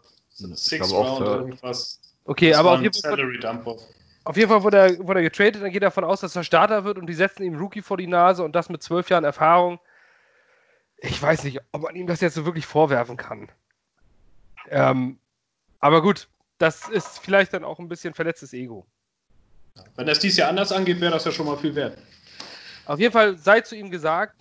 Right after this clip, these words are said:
Speaker 3: dass Joe Douglas, der, äh, unser jetziger General Manager, die Hauptperson war, die dafür verantwortlich war, dass Joe Flacco damals nach Baltimore gedraftet,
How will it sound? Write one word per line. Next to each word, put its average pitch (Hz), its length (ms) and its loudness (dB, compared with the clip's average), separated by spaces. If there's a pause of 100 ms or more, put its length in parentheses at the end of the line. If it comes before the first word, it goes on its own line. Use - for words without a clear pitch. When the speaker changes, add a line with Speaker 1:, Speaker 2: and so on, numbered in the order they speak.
Speaker 3:
dass 165 260 -12
Joe 160 160 -14
Douglas, 175 600 -6
der, 147 540 -4
äh, 135 500 -4 (200)
unser 139 280 -4
jetziger 156 420 -2
General 151 320 0
Manager, 139 420 -4
die 123 140 -10
Hauptperson 127 720 -4
war, 127 340 4 (560)
die 139 80 -6
dafür 143 260 2
verantwortlich 139 560 -2
war, 131 180 4
dass 123 280 -2
Joe 127 120 -6
Flacco 127 260 -2
damals 120 340 -2
nach 110 100 -6
Baltimore 123 680 -2 (180)
gedraftet, 117 480 0